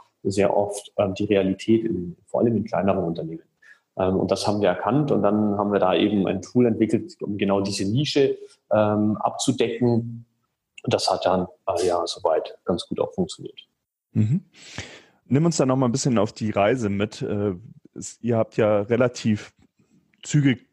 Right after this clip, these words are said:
Speaker 2: also von der Gründung zum Exit, eine relativ schnelle Erfolgsstory geschrieben.
Speaker 1: Mhm.
Speaker 2: Ähm, und ich kann mir vorstellen, dass das auch mit einigen Herausforderungen bezüglich zum Beispiel Wachstum, ähm, ja, mit einhergegangen ist.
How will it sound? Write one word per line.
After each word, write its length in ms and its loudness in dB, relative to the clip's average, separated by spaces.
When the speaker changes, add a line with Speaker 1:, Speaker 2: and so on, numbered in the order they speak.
Speaker 2:
also 140 2
von 180 -2
der 100 4
Gründung 580 2
zum 200 -6
Exit, 480 0
eine 300 2
relativ 540 2
schnelle 460 2
Erfolgsstory 760 0
geschrieben. 600 0
Speaker 1:
Mhm. 60 -6
Speaker 2:
Ähm, 340 0
und 160 0
ich 100 -2
kann 120 2
mir 80 2
vorstellen, 420 0
dass 180 0
das 120 -8
auch 320 0
mit 320 -2
einigen 300 0
Herausforderungen 1200 2
bezüglich 400 -6
zum 120 -4
Beispiel 260 -2
Wachstum, 720 0
ähm, 760 0
ja, 320 0
mit 180 -2
einhergegangen 760 0
ist. 420 -2